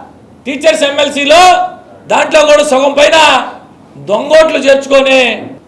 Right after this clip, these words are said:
నువ్వు ఎంఎల్సీ అయ్యావు, నువ్వు ఎంఎల్సీ అయ్యావు. ఏ రోజు జనాల కాడికి పోయి జనాల్లోంచి రాలా. నగర నియోజకవర్గంలో ఏ వార్డులో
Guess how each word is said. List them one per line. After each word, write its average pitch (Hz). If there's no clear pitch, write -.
నువ్వు 185
ఎంఎల్సీ 226
అయ్యావు, 214
నువ్వు -
ఎంఎల్సీ 208
అయ్యావు. 196
ఏ 185
రోజు 220
జనాల 208
కాడికి 202
పోయి 202
జనాల్లోంచి 208
రాలా. 190
నగర 208
నియోజకవర్గంలో 269
ఏ 247
వార్డులో 311